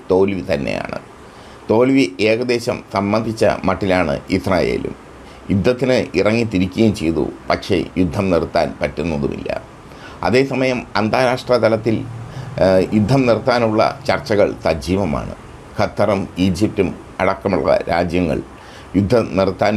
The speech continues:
വേണ്ടിയുള്ള ചർച്ചകളുമായി മുന്നോട്ട് പോവുകയാണ്. ഇരു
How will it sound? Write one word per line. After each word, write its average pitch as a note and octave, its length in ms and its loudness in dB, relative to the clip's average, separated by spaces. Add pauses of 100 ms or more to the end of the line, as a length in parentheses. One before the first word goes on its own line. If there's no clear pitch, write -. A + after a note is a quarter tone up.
വേണ്ടിയുള്ള F2 420 2 (240)
ചർച്ചകളുമായി E2 680 0 (140)
മുന്നോട്ട് F#2 400 2 (140)
പോവുകയാണ്. C#2 580 -2 (600)
ഇരു A2 100 4